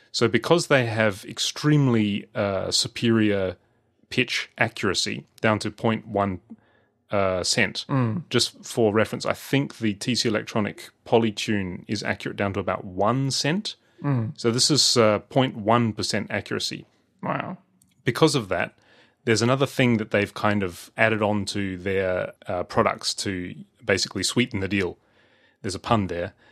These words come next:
Speaker 1: They call that,
Speaker 2: <laughs>
Speaker 1: they call it sweetened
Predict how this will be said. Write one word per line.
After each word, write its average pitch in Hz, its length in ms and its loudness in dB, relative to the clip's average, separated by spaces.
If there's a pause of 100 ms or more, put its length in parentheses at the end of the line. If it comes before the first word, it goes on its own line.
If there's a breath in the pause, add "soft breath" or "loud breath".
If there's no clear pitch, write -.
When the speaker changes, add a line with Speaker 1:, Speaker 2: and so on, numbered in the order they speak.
(220 soft breath)
Speaker 1:
They 107 120 0
call 143 320 4
that, 117 180 4 (120)
Speaker 2:
<laughs> 120 140 -18
Speaker 1:
they 110 100 4
call 151 340 4
it - 160 -4
sweetened 123 800 2